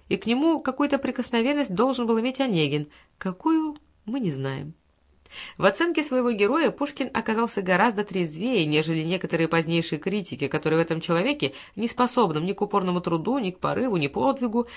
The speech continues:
хотели видеть сильную натуру, которую только условия времени лишили возможности приложить свои богатые силы к делу. Сверстники Онегина, Пестель, Владимир Раевский, Охотников, Якушкин, Пущин, Рылеев,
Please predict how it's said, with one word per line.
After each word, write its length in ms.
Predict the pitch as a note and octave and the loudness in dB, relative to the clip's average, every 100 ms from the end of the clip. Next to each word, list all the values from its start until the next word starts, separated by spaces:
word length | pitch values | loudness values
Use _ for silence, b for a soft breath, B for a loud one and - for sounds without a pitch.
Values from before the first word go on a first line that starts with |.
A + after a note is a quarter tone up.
| B B | B B
хотели 340 | A#3 A#3+ D#4 | 0 4 4
видеть 280 | D4+ C#4+ C#4+ | 4 2 0
сильную 400 | - D4+ C#4 C4 | 2 2 4 4
натуру, 460 | A#3+ A#3+ C#4+ C#4+ A#3 | 2 2 2 4 4
которую 360 | A3 A#3 A#3 | 4 4 4
только 280 | A#3 C4 B3+ | 4 0 2
условия 460 | A#3 - G#3+ G3+ F#3+ | -2 2 2 4 4
времени 360 | G3 C4+ G3+ | 2 2 2
лишили 320 | E3 E3+ F#3 F3 | 2 2 2 2
возможности 600 | E3+ E3 G#3+ F#3+ F#3+ F#3 | 2 2 0 0 -4 -4
приложить 440 | - F3 F3 G3 | 0 2 2 0
свои 140 | E3+ | 0
богатые 420 | E3+ E3+ E3 D#3+ D#3 | 2 2 2 0 -4
силы 280 | - F#3 | -2 -4
к 80 | E3 | -4
делу. 340 | D#3 G#3+ - - _ _ _ _ _ B B B - | -2 -2 -2 -8 _ _ _ _ _ B B B -14
Сверстники 540 | - B3+ C#4 C4+ C4+ | 0 2 4 0 2
Онегина, 560 | C4+ C#4+ D#4+ D#3+ B2+ - - | 2 2 0 0 -4 -6 -6
Пестель, 540 | F3+ G3 - C4 B3 - B B | -4 -4 -2 -2 -2 -10 B B
Владимир 420 | - G#3+ C#4+ A#3 | -2 0 2 0
Раевский, 680 | F3 D#3+ G3+ - - A3+ A3+ - | 2 2 2 -2 -6 -8 -6 -4
Охотников, 640 | E3 - C4+ B3 A#3 A3 | -4 0 0 0 -4 -6
Якушкин, 720 | - F#3+ F#3+ B3+ C#4+ - G#3 G#3 | -4 -2 0 0 0 -2 -8 -6
Пущин, 460 | G#3+ C4 - A3 | -2 -2 -2 0
Рылеев, 460 | F3 E3 C4+ B3+ | 0 2 0 -2